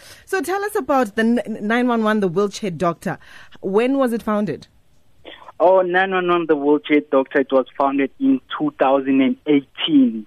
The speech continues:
Speaker 2: by myself. Uh, after I went through the program of entrepreneurship,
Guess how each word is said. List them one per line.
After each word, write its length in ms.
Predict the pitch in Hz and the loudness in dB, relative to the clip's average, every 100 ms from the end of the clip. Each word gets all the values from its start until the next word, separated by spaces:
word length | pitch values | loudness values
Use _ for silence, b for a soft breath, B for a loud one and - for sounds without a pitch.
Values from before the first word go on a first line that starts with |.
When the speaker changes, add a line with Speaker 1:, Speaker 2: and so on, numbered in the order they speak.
| - | -4
Speaker 2:
by 220 | 127 127 | -2 0
myself. 680 | 127 123 - 135 131 120 113 - _ B B B B | 0 -2 0 0 2 0 -6 -16 _ B B B B
Uh, 500 | 131 139 131 131 123 - - | 0 2 2 0 -2 -6 -8
after 380 | 143 139 _ - | -6 -6 _ 0
I 340 | 143 143 139 135 - - | 0 2 0 0 -4 -4
went 340 | 123 135 131 - | 2 2 2 -2
through 260 | 156 143 139 | 2 4 2
the 120 | 135 | 0
program 540 | - 147 139 147 131 | 0 0 0 0 0
of 100 | 131 - | 0 -4
entrepreneurship, 1040 | 127 123 139 - 135 135 135 - - 143 | -6 -2 -2 -2 2 4 4 0 2 0